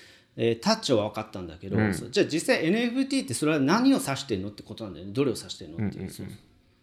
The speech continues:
Speaker 2: なんかエヌエフティー自体は正直ね、結構もうめちゃくちゃ色々あるんだよね。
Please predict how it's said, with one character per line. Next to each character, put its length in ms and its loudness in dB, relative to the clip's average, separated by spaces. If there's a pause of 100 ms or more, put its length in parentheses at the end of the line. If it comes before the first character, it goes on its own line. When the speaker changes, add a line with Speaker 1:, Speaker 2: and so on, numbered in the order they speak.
(400)
Speaker 2:
な 80 0
ん 20 0
か 100 6
エ 60 8
ヌ 80 8
エ 20 4
フ 100 -2
テ 100 2
ィ 20 4
ー 40 4
自 80 0
体 180 2
は 360 6
正 160 -4
直 200 -4
ね、 300 -2
結 180 0
構 120 -10
も 180 -12
う 20 -14
め 160 -6
ち 100 0
ゃ 40 6
く 100 -12
ち 80 -4
ゃ 40 2
色 160 -2
々 120 -4
あ 40 -4
る 80 -6
ん 280 -14
だ 60 -20
よ 80 -20
ね。 120 -20